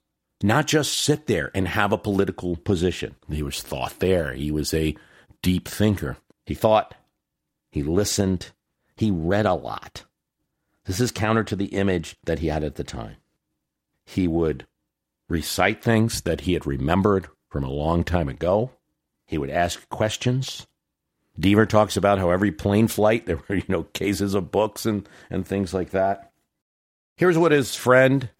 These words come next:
and, um, Air Force Secretary Thomas Reed says, "No one would accuse Reagan of being an intellectual.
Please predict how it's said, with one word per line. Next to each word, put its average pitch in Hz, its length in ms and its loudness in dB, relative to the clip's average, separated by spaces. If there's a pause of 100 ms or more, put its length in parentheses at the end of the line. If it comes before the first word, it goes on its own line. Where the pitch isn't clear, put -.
(160)
and, 104 500 4
um, 92 420 4 (400)
Air 131 120 4
Force 104 260 2
Secretary 90 720 0 (400)
Thomas - 580 0 (220)
Reed 92 340 0
says, - 460 -4 (240)
"No 185 160 6
one 262 220 6
would 180 100 4
accuse 151 380 2
Reagan 123 380 4
of 110 120 0
being 107 280 4
an 98 100 4
intellectual. 87 800 -2